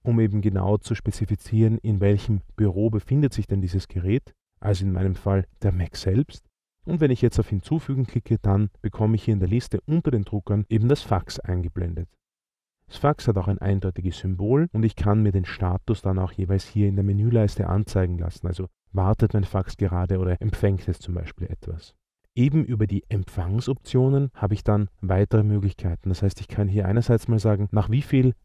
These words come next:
Ruftönen soll mein Fax denn antworten auf diesen eingehenden Anruf? Wohin sollen die Faxe denn gespeichert werden? Nun, hier gibt's als Vorschlag für alle Benutzer Faxe. Das ist also jener Ordner, der sich direkt auf meiner Macintosh H D unter Benutzer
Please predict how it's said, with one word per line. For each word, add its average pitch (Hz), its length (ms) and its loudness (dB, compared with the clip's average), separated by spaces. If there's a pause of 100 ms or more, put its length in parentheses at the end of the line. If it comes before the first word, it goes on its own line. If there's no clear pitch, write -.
Ruftönen 127 600 2
soll 107 360 2 (140)
mein 95 160 0
Fax 92 320 -2
denn 92 160 -4
antworten 120 800 -2
auf - 320 -4
diesen 113 400 0
eingehenden 104 560 0
Anruf? 110 580 -2 (140)
Wohin 143 300 4
sollen 120 280 2
die 113 80 0
Faxe 107 380 0
denn 113 160 2
gespeichert 101 560 0
werden? 85 320 -8 (260)
Nun, 139 140 2
hier 143 100 4
gibt's - 280 -2
als - 180 -8
Vorschlag 117 500 0
für - 240 -2
alle 104 220 2
Benutzer 104 420 -2
Faxe. 135 580 -4 (520)
Das 123 160 4
ist 131 80 4
also 107 160 2
jener 107 340 2
Ordner, 107 320 0
der 101 160 2
sich 98 240 -2 (180)
direkt 120 280 4
auf 104 80 0
meiner 98 220 0
Macintosh 92 520 -2
H 90 80 -4
D 113 240 0
unter 98 300 -4
Benutzer 131 560 2